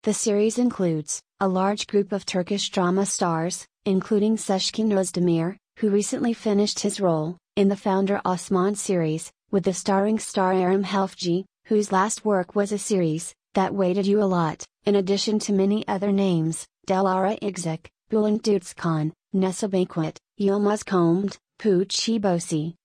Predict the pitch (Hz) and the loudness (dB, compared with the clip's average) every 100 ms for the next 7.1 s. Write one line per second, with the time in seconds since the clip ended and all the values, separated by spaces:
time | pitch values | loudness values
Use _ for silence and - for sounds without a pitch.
0 | _ - 185 202 214 214 202 180 170 196 | _ 0 2 2 2 2 2 2 0 -2
1 | - _ - 170 190 196 185 202 - 160 | -6 _ -4 2 2 2 -2 -4 -2 -2
2 | 151 156 _ - 190 - 180 175 208 - | -4 -8 _ -4 -2 0 0 0 -4 -10
3 | _ _ 208 208 208 180 190 190 202 196 | _ _ -6 -2 0 2 2 2 2 0
4 | 180 202 196 - 196 190 - 196 - 175 | 0 0 0 -2 -2 -2 0 -2 -2 -2
5 | 175 175 175 165 156 _ _ 208 190 - | 0 0 -2 -2 -4 _ _ -4 -2 -2
6 | 185 175 175 196 175 185 180 202 170 175 | 0 2 0 -2 0 0 0 0 2 0